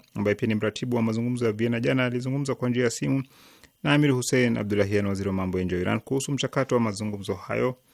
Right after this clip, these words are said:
ya Vienna. Waziri wa habari wa Lebanon, eh, George Kordahi amejiuzulu ili kupunguza mgogoro wa nchi yake na Saudi Arabia baada ya kauli yake ya kukosoa vita vya Saudia dhidi ya Yemen kuibua hitilafu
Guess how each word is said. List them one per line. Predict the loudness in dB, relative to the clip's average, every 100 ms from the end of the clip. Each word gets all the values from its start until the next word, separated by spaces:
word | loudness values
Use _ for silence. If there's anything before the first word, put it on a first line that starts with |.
| -20 _ _ _ -2
ya | 2 4 4 0
Vienna. | -6 0 2 4 2 0 -12 -16 -16 -16 -20 -18 -16 -16 -18 -20 -20 -20 -20 -20 -20 -20 -20 -20 -6 0
Waziri | 8 8
wa |
habari | 8 8 8
wa | 8
Lebanon, | 6 4 4 4 4
eh, | 2 2 0 -6 _ -2
George | 0 2
Kordahi | 2 4 4 4 4
amejiuzulu | 2 2 2 4 4 4
ili | 2
kupunguza | -2 -2 -2 0 2 0
mgogoro | 0 0 4 4 4 0 0
wa | 0 0 0
nchi | -2 2
yake | 2 0
na | -4
Saudi | -2 -2
Arabia | 0 2 2 2
baada | 4 4
ya | 2
kauli | 2 2
yake | 2 2 -2
ya |
kukosoa | -4 -6 -2 0 0 0
vita | 0 0 2 2
vya | 2 0
Saudia | 0 0 0 0 0 -4 -8
dhidi | -4 -2 0 -2 -4 -2
ya | -2 -2
Yemen | -2 0 0 0 -2 -6 -12 -6
kuibua | -2 -2 0 0 -2
hitilafu | -6 -8 -2 0 0 -2 -4